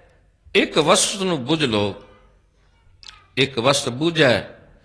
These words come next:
ਤਾਂ ਹੋਵੈ ਪਾਕ, ਬਿਨ ਬੂਝੈ ਤੂੰ ਸਦਾ ਨਾਪਾਕ। ਜੇ ਅਗਰ ਤੇਰੇ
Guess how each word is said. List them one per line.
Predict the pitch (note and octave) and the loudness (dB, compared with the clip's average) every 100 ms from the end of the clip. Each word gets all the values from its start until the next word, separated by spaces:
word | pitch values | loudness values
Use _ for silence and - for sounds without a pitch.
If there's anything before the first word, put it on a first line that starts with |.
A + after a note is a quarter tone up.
| _ _ - | _ _ -2
ਤਾਂ | B2 | 0
ਹੋਵੈ | A2+ B2 C#3 D3 C#3 | 0 -2 2 4 4
ਪਾਕ, | C#3 B2 C#3 D3+ C3+ - - _ _ - | 2 2 4 2 0 -14 -20 _ _ -4
ਬਿਨ | A#2 F3 D3 | 2 2 2
ਬੂਝੈ | C#3+ D#3+ D3 A#2+ G#2 | -2 0 2 2 0
ਤੂੰ | A2+ - C#3 | -8 -6 -4
ਸਦਾ | C3 - C3 D3+ | -2 -2 2 2
ਨਾਪਾਕ। | C#3+ C3 B2 C3 D3 D#3 C3+ - - _ _ - - _ - | 2 0 0 0 2 2 -2 -12 -20 _ _ -20 -20 _ -10
ਜੇ | B2+ D#3 C#3+ - | 0 0 2 0
ਅਗਰ | D3+ F3+ E3+ - - _ _ | 0 0 0 -6 -20 _ _
ਤੇਰੇ | E3+ F3+ G#3 | 0 4 2